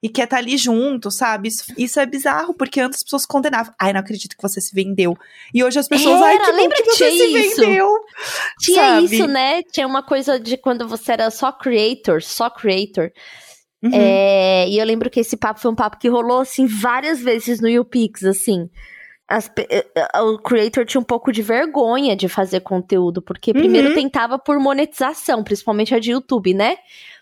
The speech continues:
Speaker 2: Os
Speaker 1: Sim.
Speaker 2: maiores creators começaram lá e não tinha publi ali, tinha uma monetização via plataforma,
Speaker 1: Uhum.
Speaker 2: né? É, depois Facebook veio, já começou a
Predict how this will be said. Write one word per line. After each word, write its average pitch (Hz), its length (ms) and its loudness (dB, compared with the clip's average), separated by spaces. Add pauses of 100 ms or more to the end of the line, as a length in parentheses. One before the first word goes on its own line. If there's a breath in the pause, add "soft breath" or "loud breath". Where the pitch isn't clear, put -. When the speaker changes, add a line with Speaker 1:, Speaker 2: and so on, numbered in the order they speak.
(160 loud breath)
Speaker 2:
Os 185 60 -2
Speaker 1:
Sim. 233 80 4
Speaker 2:
maiores 208 280 2
creators 214 560 0
começaram 220 540 -2
lá 202 240 0 (240)
e 285 180 0
não 427 200 2
tinha 381 280 -4 (160)
publi 190 320 -2
ali, 170 280 0
tinha - 200 -2
uma 226 140 0
monetização 254 1040 0
via 233 240 -2
plataforma, 254 840 -2 (580 loud breath)
Speaker 1:
Uhum. 254 120 2
Speaker 2:
né? 247 320 2 (380)
É, 202 420 2
depois 233 460 -2
Facebook 285 680 -2
veio, 220 200 2
já 269 140 0
começou 285 380 -2
a 277 80 -6